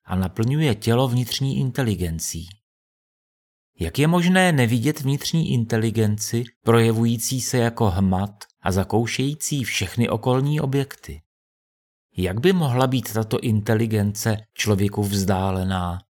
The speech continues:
když projevena jako sluch naslouchá a zvukem nažene i husí kůži?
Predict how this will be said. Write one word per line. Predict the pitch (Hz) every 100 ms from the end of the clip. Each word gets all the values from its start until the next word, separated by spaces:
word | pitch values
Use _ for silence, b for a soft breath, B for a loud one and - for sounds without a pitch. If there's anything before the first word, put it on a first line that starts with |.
| _
když | 101 101
projevena | - 110 107 110 123 135
jako | 143 147 151
sluch | - - 101 117 110 - _
naslouchá | 98 95 - 101 101 - - 90 90 95 107 _ -
a | 95
zvukem | 92 90 104 - 104 104 120 143 - _
nažene | 90 90 98 98
i | - 131
husí | 90 104 - 113 107
kůži? | 107 120 113 95 78 73